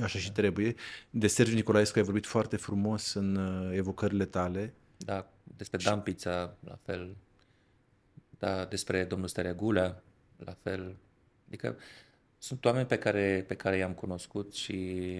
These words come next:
Speaker 2: uh, le sunt, le sunt foarte recunoscător că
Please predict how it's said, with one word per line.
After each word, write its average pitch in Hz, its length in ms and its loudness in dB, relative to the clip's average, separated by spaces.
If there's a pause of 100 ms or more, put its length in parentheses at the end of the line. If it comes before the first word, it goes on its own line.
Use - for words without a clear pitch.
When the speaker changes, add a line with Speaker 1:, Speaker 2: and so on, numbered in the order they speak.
(800)
Speaker 2:
uh, - 220 -16 (1800)
le 104 160 -4
sunt, 107 520 -4
le 104 80 -2
sunt 104 300 -6
foarte - 340 0
recunoscător 98 640 -4
că 92 380 -6